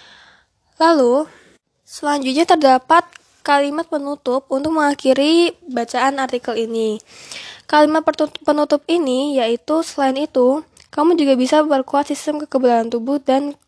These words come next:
konsumsi vitamin dan suplemen sebagai bentuk pencegahan dari virus ini. Temukan berbagai po-, produk pencegahan corona yang kamu butuhkan di Halodoc." Ini menggunakan font, font Times New Roman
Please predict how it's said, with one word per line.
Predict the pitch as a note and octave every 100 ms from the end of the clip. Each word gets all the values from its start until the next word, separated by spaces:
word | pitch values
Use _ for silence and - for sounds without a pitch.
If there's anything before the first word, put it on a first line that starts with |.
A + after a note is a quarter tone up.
| _ _ _ -
konsumsi | C4 C4 C4 C4+
vitamin | C4+ C4 A3+ A3 A#3 C#4+ C#4
dan | C#4
suplemen | C4+ B3+ A3+ A3 A3+ G#3+ A3 - - -
sebagai | C4 B3+ C4+ D4+
bentuk | C4 C#4+
pencegahan | C#4+ C4 B3+ B3+ C#4 C#4+ C4 _ _ C4+
dari | B3+ A#3+ C4+
virus | C4 B3
ini. | A#3 A3+ A3 G#3+ _ _ _ _ _ - _ -
Temukan | C#4+ D4 D4+ G4+
berbagai | C4 B3 C#4 C#4+
po-, | C4+
produk | - B3+ B3+
pencegahan | C4 C4 A#3+ A#3 A#3 C#4 D4+
corona | C4+ B3 A#3+ A#3+ C#4
yang | C4 B3
kamu | B3 B3+ C#4 - -
butuhkan | A#3 A#3+ C4 C4+
di | B3
Halodoc." | A3+ A3 G#3 G#3 G3+ - - - - - - - _ _ _ -
Ini | F4 G#4
menggunakan | G4 D4 C4+ D4 D#4 D#4
font, | D#4 E4+ F#4 _ _ _ _ _ _ _ _ _
font | - C4 C4
Times | D#4 F4+
New | D#4+ C#4
Roman | A#3+ A3 A3 C4+ E4 D4+